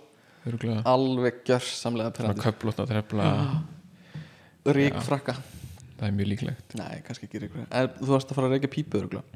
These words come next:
Speaker 2: Um, <clears throat> ertu múin að lesa einhverja góða bó-, eh, hver er besta bók sem þú hefur lesið? Bara í yfir höfuð.
Speaker 1: Uh, vá.
Speaker 2: Nítján hundruð áttatíu og fjögur.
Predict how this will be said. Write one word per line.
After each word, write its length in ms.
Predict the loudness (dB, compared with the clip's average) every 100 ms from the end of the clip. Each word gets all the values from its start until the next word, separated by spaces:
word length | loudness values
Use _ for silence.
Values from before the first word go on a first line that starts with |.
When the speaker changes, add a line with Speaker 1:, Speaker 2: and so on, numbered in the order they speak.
| -20 -20 -20 -20 -20 -20 -20 -20 -16 -6 4
Speaker 2:
Um, 300 | 8 8 8 0 -8 -8
<clears throat> 360 | -4 -4 -2 -2
ertu 120 | 2 6
múin 80 |
að 60 | 6
lesa 120 | 6
einhverja 180 | 2 8
góða 200 | 8 8
bó-, 120 | 6
eh, 60 | 6
hver 200 | 8 6
er 60 | 4
besta 220 | 2 6
bók 200 | 6 6
sem 100 | 4
þú 60 |
hefur 100 | 4
lesið? 180 | 2 -4 -14 _ 0
Bara 140 | 2
í 20 |
yfir 100 | 2
höfuð. 160 | 0 -2 -10 -18 -20 -20 -18 -18 -18 -4
Speaker 1:
Uh, 360 | 0 2 0 -4 -6 -8 -8 -8 -8 -12 -12 -6
vá. 140 | 0 2 2 0 -8 -20 -20 -20 -20 -20 _ -20 -20 -20 -20 -20 -20 -20 -20 _ -6
Speaker 2:
Nítján 280 | -2 2 4
hundruð 160 | 4 2
áttatíu 160 | -2
og 60 | 0
fjögur. 280 | 2 2